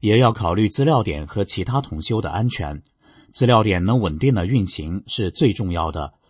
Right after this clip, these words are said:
这也是我们每个人的责任。四、对真相资料认识问题。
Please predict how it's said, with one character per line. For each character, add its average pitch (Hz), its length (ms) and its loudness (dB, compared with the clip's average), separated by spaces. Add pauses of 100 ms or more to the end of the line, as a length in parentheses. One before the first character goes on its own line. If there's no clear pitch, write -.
(140)
这 - 140 4
也 101 160 6
是 - 140 2
我 85 160 0
们 90 160 -2
每 80 180 -4
个 135 180 2
人 82 140 -2
的 82 140 -6
责 73 200 -8
任。 92 280 -4 (840)
四、 - 460 0 (480)
对 110 220 6
真 147 180 4
相 117 220 2
资 139 120 0
料 139 200 2
认 135 180 2
识 92 140 -4
问 80 180 -8
题。 73 360 -10